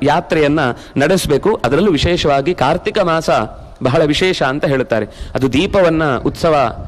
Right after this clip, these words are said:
ನಡೆಸುವ ಹೊತ್ತದು. ದೀಪೋತ್ಸವದ ಕಲ್ಪನೆಯು ಬಹಳ ಚಂದ ಅದು. ಆಮ್, ಅದು ವಾದಿರಾಜರು ಇಲ್ಲಂತೂ ಹಾಕಿಕೊಟ್ಟ ಉದ್ದೇಶವನ್ನ ಗಮನಿಸಿದ್ರೆ, ಶರತ್ಕಾಲ,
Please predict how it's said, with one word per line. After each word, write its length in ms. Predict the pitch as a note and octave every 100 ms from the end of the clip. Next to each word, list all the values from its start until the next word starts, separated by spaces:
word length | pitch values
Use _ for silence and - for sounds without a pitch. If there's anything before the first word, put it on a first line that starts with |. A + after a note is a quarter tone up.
| -
ನಡೆಸುವ 360 | C3+ D#3+ D#3 C3+ A#2
ಹೊತ್ತದು. 520 | C#3+ - D3 A#2+ D3+ - - - - -
ದೀಪೋತ್ಸವದ 540 | C#3+ F#3 G#3 - F3
ಕಲ್ಪನೆಯು 460 | D#3+ D3+ D#3 E3+ F#3+
ಬಹಳ 220 | C#3 C#3+
ಚಂದ 300 | D3+ B2+ D3+
ಅದು. 580 | C3 G2 F2+ - - - - -
ಆಮ್, 580 | C3 B2 A#2+ A#2 A2+ C3
ಅದು 140 | B2+ B2
ವಾದಿರಾಜರು 760 | B2 D3+ E3+ D3+ D#3 D3+ G#2+ A#2
ಇಲ್ಲಂತೂ 400 | C3+ E3 E3+ -
ಹಾಕಿಕೊಟ್ಟ 500 | C3+ C#3+ D#3 D3 -
ಉದ್ದೇಶವನ್ನ 600 | C#3 C#3 E3+ F3+ D#3+ D3
ಗಮನಿಸಿದ್ರೆ, 720 | C3+ C3 E3+ D3+ C#3+ D3+ C3 - - - -
ಶರತ್ಕಾಲ, 640 | D3 - D#3+ F#3+ - B2+